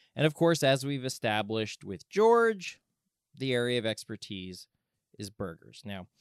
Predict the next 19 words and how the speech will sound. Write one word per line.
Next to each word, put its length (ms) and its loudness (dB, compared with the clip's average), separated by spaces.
a 60 -8
little 220 6
bit 200 4
more 260 6
about 340 2
what 260 2
I 140 2
plan 380 0
on 200 -2
doing 400 -2
with 280 -2
this 200 -4
podcast, 720 -4
since 240 -8
it 120 -6
is 220 -8
the 140 -8
inaugural 560 -8
episode. 600 -4